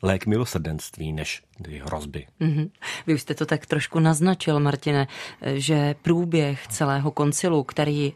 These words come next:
Speaker 2: trval tři roky, byl víceméně živelný, byl velmi otevřený. Kdo se ho tehdy účastnil?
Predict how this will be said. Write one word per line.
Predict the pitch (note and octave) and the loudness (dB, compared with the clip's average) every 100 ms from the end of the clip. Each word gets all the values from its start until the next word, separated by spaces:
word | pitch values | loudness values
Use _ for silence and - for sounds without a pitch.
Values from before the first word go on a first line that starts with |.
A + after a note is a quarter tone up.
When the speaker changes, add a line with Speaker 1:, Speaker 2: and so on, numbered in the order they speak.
| - | 0
Speaker 2:
trval | E3 C#3+ C#3 | 0 2 -2
tři | - E3 | 0 0
roky, | D3 C#3 D#3 D3+ - - - | 2 2 2 2 -2 -14 -4
byl | D#3 D#3+ | 0 2
víceméně | D3+ - D#3 D3+ D#3 | 2 2 2 2 2
živelný, | D3+ E3 D#3+ F3+ G#3+ D#3+ | 2 2 4 4 4 0
byl | C#3 C3+ | -2 -2
velmi | C#3 C#3 C#3+ | -2 0 0
otevřený. | D#3+ F3+ G#3 G#3 F3 D#3+ D3+ - - | 0 0 0 0 2 0 -2 -10 -6
Kdo | C#3 C3+ | -2 0
se | A#3 | 2
ho | C#4 | 0
tehdy | C4 A3+ F3+ | 2 2 2
účastnil? | D#3+ C#3+ D3+ - - C#3 C3 | 0 -2 -2 -4 -2 -2 -2